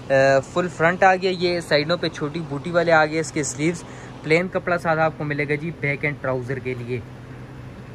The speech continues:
इसी का जो next color है, बहुत ज़बरदस्त। अ, colors अल्हम्दुलिल्लाह हर design में आपको एक से बढ़कर एक मिलेंगे।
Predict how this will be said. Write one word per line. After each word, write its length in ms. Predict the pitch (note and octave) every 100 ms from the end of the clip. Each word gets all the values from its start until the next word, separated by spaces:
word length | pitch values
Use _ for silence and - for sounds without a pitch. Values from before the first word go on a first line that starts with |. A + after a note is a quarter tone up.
| - - - - - - -
इसी 220 | D#3+ F#3+
का 140 | F#3 F3+
जो 140 | E3
next 400 | D#3+ D#3 D#3+ -
color 280 | F3+ F3 E3+
है, 140 | E3+
बहुत 340 | D3+ C#3 D#3+ D#3
ज़बरदस्त। 480 | D3+ D3+ D#3+ D#3+
अ, 520 | - - D3 D3 C#3+ -
colors 320 | G3 G#3 F#3
अल्हम्दुलिल्लाह 680 | - E3 E3 E3+ E3+ E3+ D#3
हर 160 | D3
design 340 | E3 E3 D#3+ E3
में 100 | D3+
आपको 240 | D3 D#3
एक 140 | D3+
से 100 | -
बढ़कर 360 | C#3+ C#3+ C#3+ C#3
एक 160 | D3 E3
मिलेंगे। 380 | E3 E3 E3+